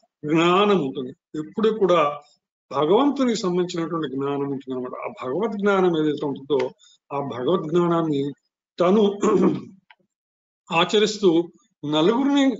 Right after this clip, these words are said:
ఆచరించేట్టు చేస్తాడు. అందుకనే విజ్ఞానం కూడా అన్నమాట. తను ఆచరి-, కాకుండా నలుగురు ఆచరించేట్టు నలుగురికి జ్ఞానాన్ని ఉపదేశిస్తుంటాడు అన్నమాట. అటువంటి వాడు విజ్ఞానం కలిగి ఉంటుంది. సదా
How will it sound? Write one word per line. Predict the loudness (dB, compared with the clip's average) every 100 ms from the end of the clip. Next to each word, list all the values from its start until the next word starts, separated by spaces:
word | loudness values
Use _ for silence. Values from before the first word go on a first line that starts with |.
| -4
ఆచరించేట్టు | -2 0 0 0 0 2 2 2 -2
చేస్తాడు. | -4 -4 -6 -6
అందుకనే | -6 -2 -2
విజ్ఞానం | 0 -4 -2 -2 -2 -4
కూడా | -6
అన్నమాట. | -8 -10 -12 -14 -20 _ _ _ -12
తను | -6 -6
ఆచరి-, | -6 -2 0 0 -2
కాకుండా | -4 -2 -4 -6 _ -6
నలుగురు | 0 2 4 4 4 4
ఆచరించేట్టు | 4 2 2 2 0 2 0 0 -2 -4 _ _ -2
నలుగురికి | 2 2 2 -2 -4
జ్ఞానాన్ని | 0 2 2 2 2 2 2
ఉపదేశిస్తుంటాడు | 2 2 2 2 -2 -2 -2 0 -2
అన్నమాట. | -2 -6 -8 -16 _ _ _
అటువంటి | -8 -6 -6 -2
వాడు | -2 -2
విజ్ఞానం | -4 -2 0 0
కలిగి | 0 -2
ఉంటుంది. | -2 -4 -6 _ -20 _
సదా | -12 -6 0 2 2 0